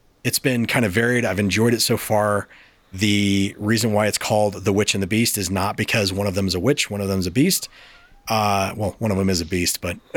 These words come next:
<laughs> there's, there's a little, little convolution there, but the witch is the person who has cursed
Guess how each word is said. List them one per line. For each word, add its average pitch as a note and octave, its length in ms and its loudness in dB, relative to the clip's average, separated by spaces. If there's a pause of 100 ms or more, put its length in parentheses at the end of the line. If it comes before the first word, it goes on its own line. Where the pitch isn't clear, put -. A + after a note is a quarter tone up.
(380)
<laughs> - 60 -2 (480)
there's, G2+ 300 0
there's G2+ 560 0
a A2 80 -6
little, G2+ 320 0 (240)
little A2+ 160 0
convolution F#2+ 760 0
there, F2+ 220 -2
but F#2+ 180 -6 (1500)
the A#2+ 320 4
witch C#3 480 2
is B2 480 2
the A2+ 220 0
person A2 420 2
who G#2 380 0
has G2 340 0
cursed - 640 -2